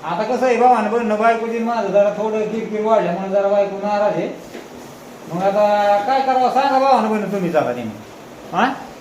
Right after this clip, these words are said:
मी काय बोलणार नाही, तुम्ही म्हणता तसं. तुम्ही म्हणला ना, "इकडं मारा," तर इकडं, आणि सापराच्या जागेवर मारा म्हणलं तर सापराच्या जागेवर. असं काय नाही.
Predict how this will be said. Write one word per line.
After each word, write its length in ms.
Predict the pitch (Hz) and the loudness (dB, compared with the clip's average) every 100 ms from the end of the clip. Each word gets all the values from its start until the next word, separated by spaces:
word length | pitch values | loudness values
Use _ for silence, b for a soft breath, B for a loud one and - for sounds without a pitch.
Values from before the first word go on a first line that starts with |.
| - - - - - - - - - - | -20 -20 -20 -20 -18 -18 -18 -18 -16 -8
मी 260 | 160 208 | -2 0
काय 220 | 220 240 | 4 4
बोलणार 400 | 233 247 254 262 | 6 4 4 4
नाही, 160 | 262 233 | 4 2
तुम्ही 240 | 233 254 | 0 -4
म्हणता 300 | 247 254 208 | 0 2 2
तसं. 280 | 180 226 - 123 - - - - - - - - - - - - - - - - - - | 0 0 -2 -8 -10 -16 -18 -18 -18 -18 -16 -16 -16 -14 -16 -14 -16 -18 -18 -18 -18 -2
तुम्ही 140 | 233 233 | 0 4
म्हणला 240 | 254 269 | 4 4
ना, 80 | 262 | 2
"इकडं 260 | 247 240 | 0 2
मारा," 220 | 240 247 233 | 4 4 4
तर 100 | 233 | 2
इकडं, 300 | 247 240 240 | -2 0 2
आणि 340 | 233 226 226 | 2 0 -2
सापराच्या 420 | 220 233 220 220 | 0 2 0 2
जागेवर 260 | 226 214 208 | 4 4 2
मारा 280 | 214 202 202 | 2 2 2
म्हणलं 320 | 202 202 165 | 0 -4 -4
तर 60 | |
सापराच्या 420 | 165 208 185 160 156 | 0 0 0 0 0
जागेवर. 1400 | 160 - - - - - - - - - - - - 208 | -2 -4 -10 -14 -18 -20 -20 -20 -20 -18 -18 -8 0 2
असं 180 | 214 | 2
काय 180 | 220 214 | 2 2
नाही. 160 | 160 | 0